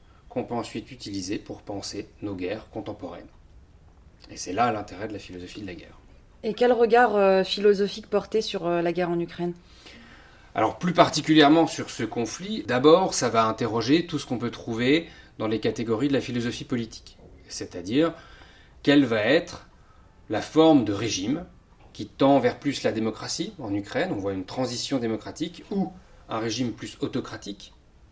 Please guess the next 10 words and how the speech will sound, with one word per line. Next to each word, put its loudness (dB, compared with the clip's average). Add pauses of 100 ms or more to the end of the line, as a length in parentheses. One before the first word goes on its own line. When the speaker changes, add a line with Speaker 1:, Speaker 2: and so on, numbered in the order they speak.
(300)
Speaker 1:
tel -2
que -6
la -4
Russie. -8
Donc, -4 (340)
quel 8
est 12
le 12
rapport 4
entre -4